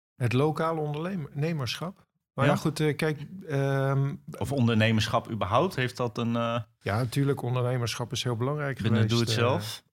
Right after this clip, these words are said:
Speaker 1: eh, eh, ook binnen Doe Het Zelf. Maar als je, als je, eh, breed ziet, is dat, eh, eh, partijen,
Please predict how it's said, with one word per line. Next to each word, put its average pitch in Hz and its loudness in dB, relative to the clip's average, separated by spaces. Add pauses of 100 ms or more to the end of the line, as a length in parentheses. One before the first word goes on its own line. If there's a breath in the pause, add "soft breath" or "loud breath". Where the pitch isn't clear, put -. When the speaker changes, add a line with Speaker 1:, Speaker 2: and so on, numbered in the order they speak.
Speaker 1:
eh, 113 -4
eh, 123 -6
ook 120 -4
binnen 120 -2
Doe 117 -4
Het 113 -8
Zelf. 151 -4
Maar 117 -4
als 107 -2
je, 113 0
als 117 -2
je, 117 2
eh, 113 -4
breed 131 2
ziet, 139 0
is 110 -6
dat, 123 -4
eh, 117 -2
eh, 117 -6
partijen, 120 0